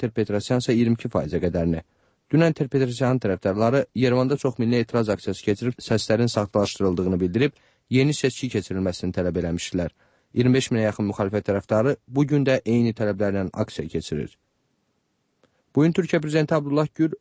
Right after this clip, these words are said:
Serj Sarkisyan Ermənistan prezidenti seçilməsi münasibəti ilə təbrik eləyib, deyib ki, ümid eləyirlər ki, Sarkisyan iki ölkə arasındakı münasibətləri düzəltmək və qarşılıqlı etimad mühitini yaratmaq üçün çalışacaq.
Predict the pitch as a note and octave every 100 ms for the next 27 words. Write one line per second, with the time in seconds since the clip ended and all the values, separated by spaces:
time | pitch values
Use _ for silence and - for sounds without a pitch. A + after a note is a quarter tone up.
0 | - - G#2+ - G#2 F2+ - - G2+ G#2
1 | G#2+ G#2 A#2 G#2+ G2 F#2+ F#2+ G2 - G2
2 | F#2+ G#2+ F#2+ - F#2 F2+ G2 F2 F2+ E2
3 | - G2 B2 C#3+ G2+ G#2 - D3+ - _
4 | _ _ - D#3 F3+ E3+ F3 E3+ - -
5 | C#3+ - D#3+ D#3+ A#2+ - D3+ C3+ C3 A2
6 | A2 G2+ A2 G#2+ G#2+ G#2+ - G#2 G#2+ G#2
7 | G#2+ - D3 C#3+ C#3+ - _ _ _ B2+
8 | B2 - C3+ D#3 C#3+ B2 C3+ A#2+ G2+ F#2
9 | - G2 G#2+ A2 C3 B2 E2 D#2+ E2+ F2
10 | F2 F2+ D#2+